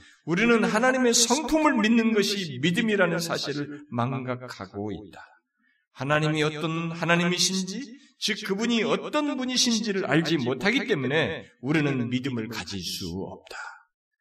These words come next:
우리는 믿음을 갖기 위해 몸부림치고 기다린다. 그리고 스스로에게 믿음이 생길 가능성이 거의 없다는 것을 알면서도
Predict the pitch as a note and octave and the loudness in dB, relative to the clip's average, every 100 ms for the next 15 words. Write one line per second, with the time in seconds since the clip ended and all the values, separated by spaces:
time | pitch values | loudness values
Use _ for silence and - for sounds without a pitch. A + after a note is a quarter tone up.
0 | _ _ - B2+ D3 C#3+ C#3 C3+ C#3+ C#3+ | _ _ -8 -2 2 2 0 0 2 2
1 | C#3 C#3 B2+ C#3 C3+ C3 C3 A#2+ A#2+ F3 | 0 -2 -4 -4 -4 0 2 2 4 4
2 | A#3+ B3+ B3 B3 A3 G#3+ A3 E2 E2 - | 4 2 2 0 0 -2 -2 -8 -6 -6
3 | - F2+ - _ _ _ - D3 D3+ E3 | -8 -14 -20 _ _ _ -8 -4 -2 0
4 | - C4 C4+ A#3+ A3+ A3+ G#3+ F#3 E3 A#3+ | 2 4 2 2 0 -2 -4 -4 -2 -2
5 | B3+ B3 B3 B3 C4+ B3+ B3 - F3 B3 | -2 0 0 0 0 -2 -4 0 4 4
6 | A#3+ A#3 G#3 - D#3 F#3 D3+ D#3 F3 E3 | 2 0 -4 -2 0 2 0 0 -2 0
7 | C#3+ C3 A#2+ A2+ B2 B2 A#2 A2+ A#2 A#2+ | -4 -2 0 2 0 0 -2 0 0 -2